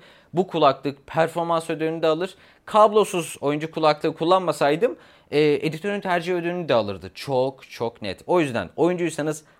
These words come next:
alın cebinize atın. Bakın, benim videolarımı takip ediyorsanız eğer, ben videoda seçimi, kararı sizlere bırakırım.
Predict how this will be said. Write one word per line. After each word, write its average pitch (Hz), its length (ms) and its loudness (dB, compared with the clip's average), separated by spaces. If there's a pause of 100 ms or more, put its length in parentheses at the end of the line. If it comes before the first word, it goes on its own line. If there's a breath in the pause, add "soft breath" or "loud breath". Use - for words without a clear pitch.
(180 soft breath)
alın 160 340 2
cebinize 123 420 -4
atın. 107 240 -8
Bakın, 107 220 -6 (760)
benim 127 180 -4
videolarımı 123 400 -4
takip 120 320 -6
ediyorsanız 120 480 -8
eğer, 135 220 -4 (320 soft breath)
ben 123 400 -2
videoda 117 500 -4
seçimi, 120 460 -10
kararı 117 380 -6
sizlere 110 440 -8
bırakırım. 92 360 -12